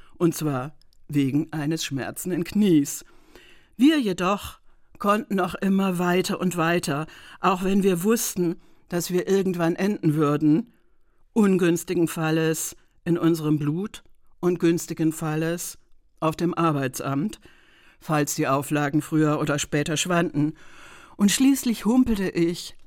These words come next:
mit meinen schmerzenden Knien noch einmal durch Tripolis, bis wohin auch die Milizen aus dem nicht allzu weit entfernten Misrata es inzwischen geschafft hatten. Und dann schleppte ich mich auch noch einmal durch Kabul.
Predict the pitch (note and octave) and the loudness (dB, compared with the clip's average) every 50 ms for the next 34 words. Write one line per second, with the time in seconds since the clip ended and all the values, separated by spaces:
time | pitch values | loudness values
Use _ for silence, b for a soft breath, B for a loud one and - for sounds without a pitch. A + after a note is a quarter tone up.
0 | - - - E3 D3 - E3 D#3 E3 G3 A#3+ C4 A#3 G#3 F3 - - D3+ D3 D#3 | -14 -6 -4 -4 -2 0 0 0 2 2 2 2 2 2 0 0 2 2 2 0
1 | D#3 - - E3+ D#3+ D#3+ D#3 D#3 - - D#3+ D#3+ D#3 D#3+ E3+ F3 - b b b | 0 -2 0 0 2 2 2 2 2 2 2 4 4 2 2 -2 -6 b b b
2 | b b b E3+ E3 D#3+ - - E3 E3 E3+ E3 E3 E3 F#3+ F3 - - - G#3 | b b b -2 -2 0 -2 -2 0 2 2 2 2 0 0 -2 -2 -2 -2 -2
3 | G3 F#3+ - E3+ E3 D#3 D#3 D#3+ F#3 - - - - b b b b b b b | -2 0 0 0 0 0 0 -2 -4 -4 -8 -10 -12 b b b b b b b
4 | b b G#3 G3 - G3 G3 F#3+ F#3+ F#3 G3 G3 F#3 F#3+ G3+ - - F3 E3+ - | b b -2 -2 0 2 2 4 4 4 4 2 2 2 0 0 -2 -2 -2 -2
5 | G3 F#3+ G3 F#3+ F#3+ F#3 F#3 F3 - - F#3 F#3 F3 F3 - - F#3+ F3 F3 F3 | 0 2 2 2 2 2 0 -2 -2 0 0 2 2 0 0 0 0 0 2 0
6 | E3 E3 - - F3 F3 - - - G#3 G3+ F#3+ F#3 G3 - F#3+ F#3+ - - G3 | 0 -2 -2 -2 -2 -2 -2 -4 -4 -4 -4 -2 -4 -4 -4 -4 -6 -4 -4 -4
7 | G3 - - - G3+ G3+ G3 - - G3+ G3 G3+ G3+ - - D3+ D3 A2 C3+ - | -4 -2 -2 -2 -2 -2 -2 -4 -2 -2 0 0 0 0 0 -2 -2 -2 -4 -4
8 | - D3 C#3 - - C#3 C3+ - C#3+ B2+ C#3+ - - C3 C#3 - - - - A2 | -4 -4 -4 -2 -2 -2 -2 0 -2 -2 -2 -2 -4 -4 -6 -6 -6 -6 -6 -6
9 | - - A#2+ - G#3 - B B B B B B B B B B B B B B | -4 -4 -6 -6 -6 -10 B B B B B B B B B B B B B B
10 | B B B G3 F#3+ F3+ F3 E3+ E3+ F3 F#3 F#3+ F#3 - - F#3+ F#3 F3+ F3+ F3+ | B B B 0 0 2 2 2 2 0 0 -2 -2 -4 -2 0 -2 -2 -2 -4
11 | - G#3 - F3+ F3 - F#3 E3 E3 - - C#3+ C#3+ D3+ D#3+ D#3 D#3 - - D3 | -6 -4 -4 -4 -4 -2 -2 -2 -2 -2 -4 -6 -4 -2 -2 -4 -4 -4 -4 -4
12 | D3 D#3 D3 D3+ D3+ - D3+ D3 - - - D#3+ D3+ D3+ E3 D3 C#3 C3+ C#3+ D#3+ | -2 -2 -2 -4 -4 -4 -4 -6 -6 -6 -6 -6 -6 -6 -4 -4 -4 -4 -4 -6
13 | D#3+ | -6